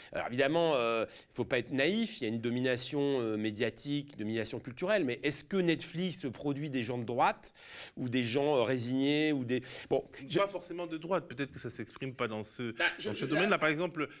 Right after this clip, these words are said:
Speaker 2: la question de la, la, de la tolérance vis-à-vis des minorités, c'est quelque chose qui, qui est issu, enfin, qui est valorisé par Netflix.
Speaker 1: Oui, oui, je, je... mais je veux dire concrètement, euh,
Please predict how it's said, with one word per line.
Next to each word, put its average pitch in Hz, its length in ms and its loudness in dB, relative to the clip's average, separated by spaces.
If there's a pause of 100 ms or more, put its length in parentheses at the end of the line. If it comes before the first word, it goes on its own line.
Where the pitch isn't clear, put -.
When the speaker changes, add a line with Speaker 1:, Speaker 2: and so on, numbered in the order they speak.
(100)
Speaker 2:
la 123 80 0
question 156 340 -4
de 135 120 -6
la, 107 160 -6
la, 107 120 -10
de - 160 -4
la 123 80 4
tolérance 135 480 0
vis-à-vis 120 260 -2
des 117 120 -4
minorités, 113 580 -4
c'est 175 100 -18
quelque 117 240 -10
chose 139 340 -6
qui, 131 280 -8 (480)
qui 127 120 -8
est - 40 -2
issu, 131 500 -6
enfin, 117 200 -2 (160)
qui 127 240 2
est 113 40 4
valorisé 123 640 2
par 110 220 -4 (260)
Netflix. 101 520 -12 (400)
Speaker 1:
Oui, 330 240 6
oui, 330 180 8 (420)
je, 185 60 -2
je... 165 100 -8 (180)
mais 190 140 6
je 180 60 -2
veux 208 60 0
dire 240 120 2
concrètement, 226 680 -2
euh, 151 240 2